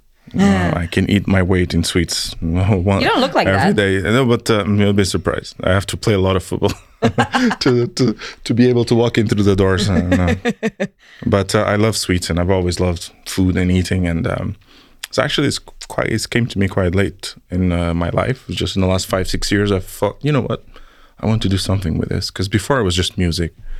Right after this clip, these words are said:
Speaker 1: Mm-hmm.
Speaker 2: It was music through music, or music through dance, or music through events, or music through business. It was always this. But, um, when I came to Slovakia, I had a, I think it was a middle age crisis, and I said, "I stop everything."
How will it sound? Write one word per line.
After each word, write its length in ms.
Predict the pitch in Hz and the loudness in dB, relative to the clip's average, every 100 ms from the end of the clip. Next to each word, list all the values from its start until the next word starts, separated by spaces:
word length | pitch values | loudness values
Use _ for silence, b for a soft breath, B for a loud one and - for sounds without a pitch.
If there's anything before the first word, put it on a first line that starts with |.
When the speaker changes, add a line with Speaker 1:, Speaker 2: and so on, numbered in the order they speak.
| b 175 | b -2
Speaker 1:
Mm-hmm. 220 | 170 202 | 0 2
Speaker 2:
It 40 | |
was 180 | 87 87 | 2 4
music 420 | 92 92 90 87 | 4 4 2 0
through 180 | - 87 | 0 0
music, 480 | 87 110 104 104 92 | 4 4 4 2 2
or 120 | 85 | 2
music 400 | 92 92 87 82 | 2 4 2 0
through 160 | - 87 | 0 0
dance, 480 | 95 98 95 90 87 | 2 0 0 0 0
or 80 | |
music 460 | 85 92 87 87 85 | 2 2 2 0 -4
through 300 | - 90 87 | -2 0 0
events, 440 | 85 92 95 92 | 0 0 0 -2
or 100 | 87 | -2
music 360 | 87 90 87 85 | 0 0 0 -4
through 380 | - 90 87 87 | -2 0 0 0
business. 420 | 92 92 92 87 | 0 2 0 0
It 80 | - | -2
was 140 | 90 | 0
always 260 | 95 92 87 | 2 0 -2
this. 340 | 82 - - - b b b b b b - | -6 -8 -10 -14 b b b b b b -8
But, 320 | 101 95 95 104 | 0 0 2 0
um, 480 | 101 104 104 107 - b - _ B B B B _ - | 2 4 4 2 -2 b -20 _ B B B B _ 0
when 100 | 101 | 0
I 80 | |
came 180 | 95 104 | 2 0
to 100 | 107 | 0
Slovakia, 540 | 98 98 95 90 90 87 | 0 0 0 0 0 0
I 80 | 90 | 0
had 220 | 92 92 | 0 2
a, 380 | 90 87 85 82 98 | 2 0 0 -4 -4
I 80 | 127 | -6
think 160 | - 123 | -2 0
it 20 | |
was 100 | 85 | 2
a 60 | |
middle 300 | 85 85 87 | 2 2 2
age 240 | 90 90 - | 0 -2 -4
crisis, 420 | - - - - | -4 -4 -6 -4
and 80 | 85 | -4
I 40 | |
said, 180 | 87 90 | -2 -2
"I 100 | 92 | -2
stop 320 | 90 - - - | -2 -2 -4 -4
everything." 500 | 98 92 95 98 | -2 -2 -2 -2